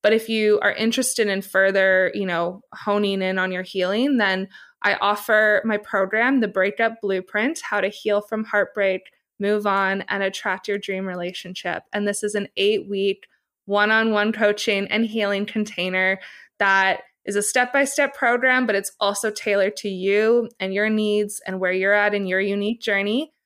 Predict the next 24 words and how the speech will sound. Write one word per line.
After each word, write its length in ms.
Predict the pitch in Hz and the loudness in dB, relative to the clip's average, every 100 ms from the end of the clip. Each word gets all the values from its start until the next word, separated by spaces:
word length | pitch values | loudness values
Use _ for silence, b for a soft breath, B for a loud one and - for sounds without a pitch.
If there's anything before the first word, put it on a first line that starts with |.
| _ _ - | _ _ -2
And 440 | 202 196 190 202 - _ | 2 2 2 -2 -6 _
yeah, 320 | - 220 262 185 | -4 2 2 2
and 180 | 190 | 2
that's, 220 | 202 220 - | 2 2 0
I'm 140 | 240 | 0
so 300 | 240 - 214 | 0 2 2
passionate 560 | 214 - 208 - 247 247 | 2 -2 -2 -2 -2 -2
about 260 | 233 233 240 | 2 2 4
it 280 | 247 254 - | 4 2 0
and, 500 | 202 190 190 196 - - b b b _ | 0 0 0 -4 -6 -8 b b b _
and 120 | 196 185 | -2 -2
excited 480 | 185 - 202 208 208 | -2 0 2 2 0
to 380 | 202 185 180 - | 2 2 2 -4
serve 480 | - - 220 233 | -8 0 0 0
people. 320 | - 233 226 220 | -2 -6 0 2
I've 180 | 190 190 | 2 -2
seen 260 | - 196 | -6 -6
some 200 | 208 202 - | -4 -8 -2
already 260 | 185 190 | 0 0
great 300 | 196 185 180 | 0 -2 -2
clients 400 | - 185 196 226 | -4 -4 -2 -4
through 280 | - 247 262 | -2 0 2
it. 160 | 277 277 | 2 0
So 440 | - 185 180 180 | -2 0 2 0